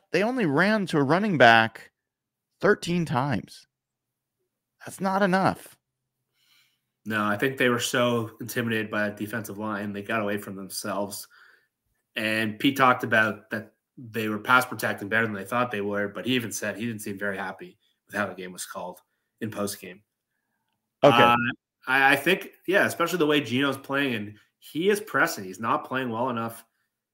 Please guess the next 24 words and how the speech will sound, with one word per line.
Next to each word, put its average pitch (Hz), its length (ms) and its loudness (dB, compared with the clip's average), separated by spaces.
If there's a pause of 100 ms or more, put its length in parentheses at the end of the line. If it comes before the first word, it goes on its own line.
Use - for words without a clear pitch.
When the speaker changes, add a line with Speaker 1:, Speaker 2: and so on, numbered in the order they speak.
(420)
Speaker 2:
and 113 640 -4 (120)
they 127 240 -2
need 151 220 0
to 143 80 -6
make 131 260 -4
things 127 480 -8
easier 127 360 -2
on 104 160 -6
him. 104 300 -10
And 98 160 -16 (480)
<laughs> - 320 -20
having - 460 -2
a - 20 -10
good 143 200 2
run 131 220 2
game 104 260 -4
is 101 60 -14
so 139 140 -6
important 120 360 -6
to 107 60 -8
what 110 140 -8
these 104 160 -12
guys 104 280 -8
do, 104 420 -6